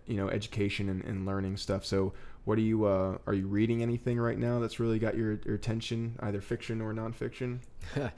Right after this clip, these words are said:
Speaker 2: Well, as a matter of fact, I am reading. Uh, I've got two books right now by, uh, Malcolm Gladwell, uh, Outliers and
Speaker 1: Yep,
Speaker 2: The
Speaker 1: you brought
Speaker 2: Tipping
Speaker 1: me
Speaker 2: Point.
Speaker 1: Outliers.
Speaker 2: Yeah, I
Speaker 1: Okay.
Speaker 2: brought you Outliers. Uh,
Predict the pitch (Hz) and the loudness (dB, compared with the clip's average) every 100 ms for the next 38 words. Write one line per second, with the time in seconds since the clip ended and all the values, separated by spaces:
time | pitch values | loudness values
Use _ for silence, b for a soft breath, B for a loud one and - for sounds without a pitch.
0 | 127 B B B B 113 156 95 101 98 | -10 B B B B -2 0 0 0 0
1 | 92 104 107 117 127 131 120 160 127 92 | -2 0 2 4 4 4 6 6 6 2
2 | 90 92 92 92 98 98 107 110 - 123 | 2 2 0 2 4 4 4 2 2 4
3 | 123 117 123 117 113 107 104 101 101 98 | 4 4 4 6 6 6 6 6 6 4
4 | 104 107 104 101 101 101 98 107 107 - | 0 0 4 6 6 6 6 4 0 -4
5 | - - - 101 104 107 104 107 101 - | -6 -4 0 2 6 6 6 4 2 -2
6 | 98 95 92 98 104 110 101 101 110 107 | 0 2 2 4 2 2 4 4 4 4
7 | 120 95 95 110 - - 107 117 98 110 | 4 2 -2 -4 -8 0 4 6 6 6
8 | 120 120 110 98 113 104 104 101 113 - | 6 6 6 8 8 10 10 8 6 2
9 | - B B B B | -4 B B B B